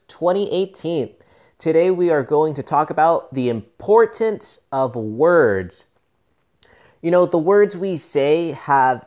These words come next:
an impact on the people we're around and the way they experience life. But more importantly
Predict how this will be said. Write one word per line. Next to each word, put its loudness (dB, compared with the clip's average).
an -6
impact -6
on 0
the -10
people -2
we're 2
around -4
and -8
the -4
way 0
they 0
experience -6
life. 0
But -2
more 2
importantly 0